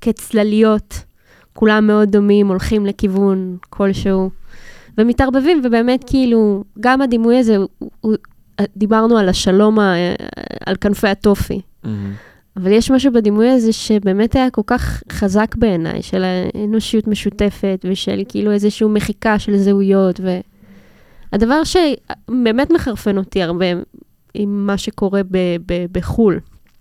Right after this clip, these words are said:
Speaker 1: לגבי המלחמה שמתרחשת פה, זה איך הם
Speaker 2: Mm.
Speaker 1: מחזקים אצלנו כל רגש לאומני.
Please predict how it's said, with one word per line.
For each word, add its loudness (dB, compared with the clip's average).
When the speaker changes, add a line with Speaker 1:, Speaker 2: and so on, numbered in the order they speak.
Speaker 1:
לגבי 0
המלחמה -4
שמתרחשת -8
פה, -2
זה -4
איך -2
הם 2
Speaker 2:
Mm. 2
Speaker 1:
מחזקים -2
אצלנו -4
כל 0
רגש -4
לאומני. 0